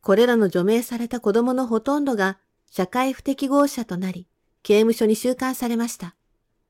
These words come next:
この肝心な時、息子は、真、善、忍に従って、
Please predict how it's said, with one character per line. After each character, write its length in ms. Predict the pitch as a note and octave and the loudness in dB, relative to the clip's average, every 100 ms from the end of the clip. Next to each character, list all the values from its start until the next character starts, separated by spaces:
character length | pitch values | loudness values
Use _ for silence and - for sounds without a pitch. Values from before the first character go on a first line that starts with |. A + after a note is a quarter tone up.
| _ | _
こ 100 | G3 | 0
の 140 | G3 | 0
肝 280 | G3 A#3 A#3+ | 0 -2 -2
心 180 | B3 A#3+ | -4 -4
な 80 | |
時、 380 | A#3 A3+ - G#3+ _ _ _ | -6 -8 -8 -8 _ _ _
息 220 | F3+ F3+ - | -6 -6 -4
子 140 | A3+ | 0
は、 240 | A3+ A#3 - _ _ | 0 0 -10 _ _
真、 460 | _ - A#3+ A#3+ G3+ _ _ | _ -12 -6 -4 -6 _ _
善、 420 | _ A#3 A#3+ G#3 F#3+ _ - | _ 0 2 0 -2 _ -4
忍 300 | A#3 D#4+ D4 | 2 2 2
に 120 | A#3 | -2
従 320 | - A3+ A3 | -4 -4 -2
っ 100 | A3+ | -4
て、 380 | - - F#3+ | -4 -2 -2